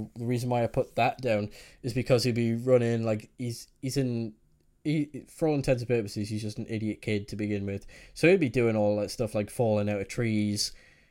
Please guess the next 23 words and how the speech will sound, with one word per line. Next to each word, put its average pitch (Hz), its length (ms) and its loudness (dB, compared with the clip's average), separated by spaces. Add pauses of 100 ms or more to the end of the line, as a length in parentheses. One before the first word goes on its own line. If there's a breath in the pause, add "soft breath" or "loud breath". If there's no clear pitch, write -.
(300 soft breath)
like, 110 240 -6 (640)
in 110 200 -2
his 107 220 -4
fr-, - 160 -8 (340)
getting 123 220 0
his 113 100 -4
friends 110 360 -2
to - 100 0
do 110 160 0
it. 107 140 2
His 104 100 -4
friend 117 260 2
will, 107 80 0
like, 104 180 -2
break 110 240 0
an 110 80 0
arm 104 220 -2
or 101 40 -4
something, 104 320 -4
you 104 80 -4
have 101 100 -8
to, 110 120 -8
like, 101 260 -6